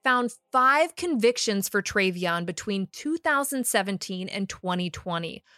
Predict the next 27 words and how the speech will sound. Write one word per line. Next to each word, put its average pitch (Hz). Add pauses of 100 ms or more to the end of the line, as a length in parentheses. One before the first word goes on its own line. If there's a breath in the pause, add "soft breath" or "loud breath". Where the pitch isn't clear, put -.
(320 soft breath)
Regardless 240
of 185
those 175
convictions, 175 (240 loud breath)
Travion's 320
probation 254
was 277 (220)
never 190 (180)
revoked. 180 (380 soft breath)
Travion 247
should 294
have 254
been 240
in 220
jail 175
at 185
the 214
time 175
of 175
Malia's 170
death, 151 (380 loud breath)
but 214
the 208
system 277 (320)
failed 196
her 170 (180)
miserably. 165